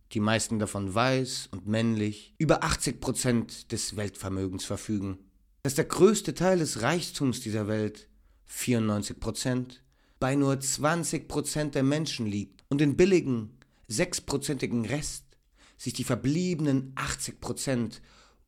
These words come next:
untereinander aufteilen, aufreißen, aneignen müssen. Und selbstverständlich gibt es da auch innerhalb der westlichen Wertegemeinschaft keine signifikanten Unterschiede.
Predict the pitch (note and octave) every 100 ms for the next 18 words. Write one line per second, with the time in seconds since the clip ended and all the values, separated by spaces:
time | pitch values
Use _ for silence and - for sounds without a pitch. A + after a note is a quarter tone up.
0 | - F#3 F3+ C#3 C3 C3+ B2+ B2+ C3+ D#3+
1 | D#3 - G#2 G2+ G2 G2 F#2 _ _ D3+
2 | F3+ - - C#2+ - - - - - -
3 | - - D#3+ F#3 - B2 - A2+ A2 G#2+
4 | A2 G2+ - _ F3+ F3+ F3 - - _
5 | _ C3+ D#3+ D#3+ - B2 - B2+ B2+ A#2
6 | - - - B2+ - A#2 A2+ D#3 C#3+ A#2
7 | A#2 A#2 - G#2+ G2 - _ _ G#2 A2
8 | - A2 G#2+ G2+ G2 G#2+ A2 G#2 G#2 G#2
9 | G#2 A2+ G#2 - - _ - - - -
10 | F#3+ F#3 F3 C#3 C#3 C#3 C3+ C#3+ C#3+ C3
11 | D3+ B2+ G#2+ A2 A2 G#2